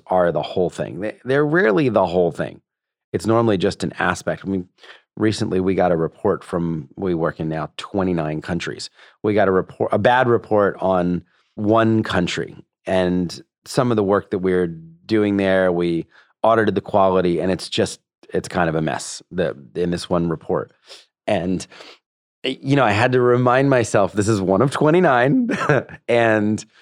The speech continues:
we need to go and fix it. We need to go and address it. We need to go and solve it. But, you know, I caught myself being so upset and dismayed and, well, oh my gosh, like, what are we gonna do? And like,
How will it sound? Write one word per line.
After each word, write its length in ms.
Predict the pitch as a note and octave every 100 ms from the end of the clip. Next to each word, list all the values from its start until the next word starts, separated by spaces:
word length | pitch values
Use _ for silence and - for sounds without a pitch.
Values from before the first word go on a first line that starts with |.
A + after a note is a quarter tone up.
| _ _ _ _ _
we 200 | A2 C#3+
need 120 | F3
to 60 | F3
go 120 | D#3
and 160 | A#2+ G2
fix 320 | - G2 -
it. 180 | - -
We 100 | A#2
need 140 | A2+
to 80 | G#2+
go 160 | G2
and 80 | F2
address 480 | E2+ F2+ G2+ B2 -
it. 140 | C#2
We 140 | E2+ F#2
need 120 | F#2
to 60 | F2+
go 220 | F2+ F2
and 240 | E2+ E2 - _ _ _
solve 540 | - - C#3 D#3 D#3 F2
it. 220 | D2+ - _ - _ -
But, 480 | G2+ G2 F#2 - _ _ -
you 180 | A#2 G#2
know, 100 | F#2+
I 100 | F#2
caught 380 | - - C#3
myself 520 | A2+ G2+ F#2 F2+ E2+ -
being 220 | F#2 F#2
so 340 | - F2+ E2+ D#2+ F2 E2+ _ _ -
upset 680 | - - - F3+ E3+ D#3 A#2+
and 200 | F#2+ D#2+
dismayed 880 | F2 - A#2 D3 D#3 D3 C#3 B2+
and, 200 | F#2+ D#2+ D#2+ _ - - _
well, 440 | G2+ F#2 F2 - -
oh 220 | A2+ A#2
my 140 | E2
gosh, 460 | E2+ E3 D#3+ C#3 -
like, 140 | G2
what 140 | F2+ A2
are 60 |
we 100 | G2+
gonna 180 | F#2 E2+
do? 400 | F2 F#3 F#3 E3
And 140 | B2+ G#2
like, 140 | F#2+